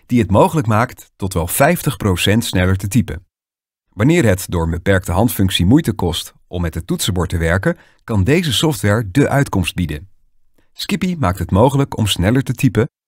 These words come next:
door op een handige manier gebruik te maken van woordvoorspelling. Wanneer het beginwoord wordt ingetypt, toont de software woorden die beginnen met deze letters. Er kan via het numerieke toetsenbord, de functietoetsen, het touchscreen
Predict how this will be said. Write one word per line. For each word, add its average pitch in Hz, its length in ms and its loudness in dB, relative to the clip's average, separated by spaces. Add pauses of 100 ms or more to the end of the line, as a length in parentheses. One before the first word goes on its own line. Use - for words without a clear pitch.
(120)
door 147 240 0
op 92 160 -2
een 90 80 0
handige 117 400 2
manier 104 380 4
gebruik 104 380 2
te - 80 -2
maken 113 320 2
van 160 160 2
woordvoorspelling. 92 760 0 (840)
Wanneer 131 300 0
het 107 240 -2
beginwoord 101 840 0
wordt - 200 -8
ingetypt, 139 640 0 (580)
toont 180 260 -4
de - 60 -6
software 131 480 2
woorden 107 380 2
die 98 100 0
beginnen 98 380 0
met 82 180 0
deze 92 280 2
letters. 92 460 0 (960)
Er 98 140 -2
kan 117 200 2
via 98 180 2
het 80 120 -2
numerieke 123 400 2
toetsenbord, 120 640 -2 (220)
de 107 100 -8
functietoetsen, 156 800 -2 (180)
het - 220 -14
touchscreen 131 540 0